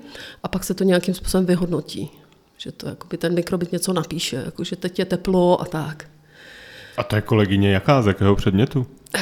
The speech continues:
Speaker 1: chemikářka.
Speaker 2: Chemikářka.
Speaker 1: Mhm.
Speaker 2: A vy už jste teda začali nějakou spolupráci v tomhle
Speaker 1: Ne,
Speaker 2: ohledu?
Speaker 1: zatím jsme se jenom domluvali, ale my jsme jako spolupracujeme hodně třeba právě v těch online aktivitách. Jo, vždycky ně-, ně-,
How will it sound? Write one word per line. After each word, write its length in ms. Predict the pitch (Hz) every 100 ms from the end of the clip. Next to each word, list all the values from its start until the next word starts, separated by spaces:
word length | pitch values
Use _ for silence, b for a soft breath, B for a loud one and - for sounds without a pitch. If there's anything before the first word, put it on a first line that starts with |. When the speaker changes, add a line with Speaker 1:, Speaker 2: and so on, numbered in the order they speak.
| 175
Speaker 1:
chemikářka. 760 | 170 - 220 277 - 160 - -
Speaker 2:
Chemikářka. 600 | 110 104 98 95 92 98
Speaker 1:
Mhm. 140 | 285
Speaker 2:
A 20 |
vy 120 | 110 117
už 120 | 110
jste 120 | 139
teda 180 | 123 127
začali 320 | 117 110 117
nějakou 320 | 117 107 -
spolupráci 640 | 120 - 123 110 101 - 107
v 60 |
tomhle 220 | - 101 107
Speaker 1:
Ne, 20 |
Speaker 2:
ohledu? 200 | 247 294
Speaker 1:
zatím 220 | 214 214
jsme 140 | 262 285
se 120 | 285
jenom 160 | 277 233
domluvali, 500 | 247 254 247 175 170
ale 160 | 185
my 120 | 208 220
jsme 200 | 285 240
jako 180 | 240
spolupracujeme 720 | 262 - 240 233 226 247 233
hodně 280 | 220 220 214
třeba 280 | 208 214 208
právě 280 | 214 202 208
v 40 |
těch 160 | 208 -
online 320 | 202 196 196
aktivitách. 880 | 196 - 190 190 190 190 185 190 - B B B -
Jo, 180 | 185
vždycky 300 | 196 190 -
ně-, 200 | 196 190 -
ně-, 160 | 190